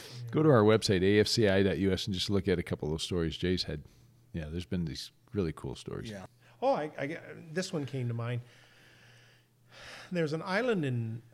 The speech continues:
Speaker 3: Vanuatu, which some might know as New Hebrides. It's kinda down near Aus-, north of Australia, Papua New Guinea, that
Speaker 2: Mm.
Speaker 3: part. It's called a Melanesia. And we're on an outer island there where a group of us had gone in the years past and done pastor's training conference.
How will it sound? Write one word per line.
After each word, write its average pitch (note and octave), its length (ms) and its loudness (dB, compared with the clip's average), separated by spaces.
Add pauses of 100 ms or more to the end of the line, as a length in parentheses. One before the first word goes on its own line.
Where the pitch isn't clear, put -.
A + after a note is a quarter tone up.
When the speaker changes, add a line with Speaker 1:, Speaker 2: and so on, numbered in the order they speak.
Speaker 3:
Vanuatu, C3+ 680 -2
which - 460 -8
some C#3 220 -4
might C3 220 -4
know B2 220 -2
as A2 120 -4
New A#2 140 -2
Hebrides. A2+ 560 -4
It's G#2 160 -10
kinda C3+ 240 -4
down A#2+ 400 0
near A2+ 420 -2 (100)
Aus-, A#2+ 240 -6
north C3+ 320 2
of B2 120 -4
Australia, B2+ 640 -2
Papua B2 440 0
New A#2 120 0
Guinea, A#2 300 0
that A2+ 180 -4
Speaker 2:
Mm. A2+ 140 -2
Speaker 3:
part. A2 220 -2
It's A2+ 140 -10
called A#2+ 240 -4
a - 40 -4
Melanesia. A2+ 880 -2 (520)
And C3 140 -4
we're C3 140 0
on C3 100 -2
an B2 180 -6
outer D#3 320 0
island C3 440 0
there A2 380 -6
where A#2+ 200 -4
a G2+ 40 -10
group B2+ 240 -6
of A#2 120 -8
us A2+ 240 -8
had A#2 260 -8
gone A#2 280 -4
in G#2+ 120 -4
the A2+ 60 -4
years A2+ 360 -4
past G2+ 600 -10
and A#2+ 120 -2
done A2+ 180 -6
pastor's A2+ 440 -10
training G#3+ 320 -6
conference. - 520 -14